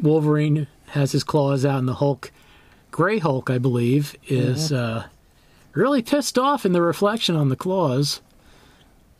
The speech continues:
Speaker 1: But Wolverine doesn't look too happy either, so it's a rematch. Another classic Wolverine from the miniseries. Come here, bub.
Speaker 2: I think that's one of the most iconic Wolverines.
Speaker 1: Mm-hmm.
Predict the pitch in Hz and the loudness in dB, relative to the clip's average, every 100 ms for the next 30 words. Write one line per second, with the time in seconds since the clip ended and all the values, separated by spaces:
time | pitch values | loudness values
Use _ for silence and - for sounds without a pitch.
0 | _ - 143 196 190 196 180 165 165 160 | _ -2 2 4 4 2 2 2 2 0
1 | 143 165 147 156 147 139 123 110 117 - | 2 0 2 2 2 0 0 -2 -4 -4
2 | 123 117 120 - - - 175 - 185 151 | -4 -4 -6 -10 -20 -6 -4 0 2 2
3 | 143 135 135 147 - - - - - - | 2 2 0 0 -4 -4 -8 -20 -20 -20
4 | - - - - - - - - - - | -20 -20 -20 -20 -20 -20 -18 -18 -16 -4
5 | 160 160 160 165 156 147 151 160 151 151 | 0 2 0 0 0 0 0 2 2 4
6 | 151 151 156 156 156 156 151 143 - 139 | 2 2 0 2 2 4 2 0 2 2
7 | 135 139 180 175 - - - - - - | 2 2 0 -2 -10 -14 -20 -20 -20 -20
8 | - - - 139 135 135 127 131 127 139 | -20 -20 -6 0 2 2 0 0 0 -2
9 | - - - - 135 135 131 123 120 131 | -6 -18 -20 -16 -8 -4 -4 -6 -6 -8
10 | 120 113 117 113 113 110 120 110 110 117 | -8 -6 -8 -10 -12 -12 -12 -12 -12 -12
11 | 107 113 110 113 113 120 - 143 131 143 | -12 -14 -12 -12 -12 -14 -8 -4 -2 0
12 | 151 | -2